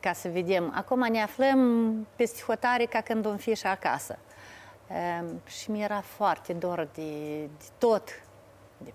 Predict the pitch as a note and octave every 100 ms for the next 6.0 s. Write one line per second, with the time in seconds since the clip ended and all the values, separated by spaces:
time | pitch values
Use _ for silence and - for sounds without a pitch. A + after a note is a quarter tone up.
0 | - - - G3 G3 - C#3 C#3+ E3+ -
1 | F3 - - - - - - F#3+ E3+ -
2 | D3 C3+ - B2+ E3+ A3 G#3 F#3 F3+ A3
3 | - G#3 F#3 - A3 A3 G#3 E3 F#3+ F#3
4 | - F#3 A#3 A#3 - - - - - -
5 | - - - F#3 G#3 F#3+ F3+ F3 E3+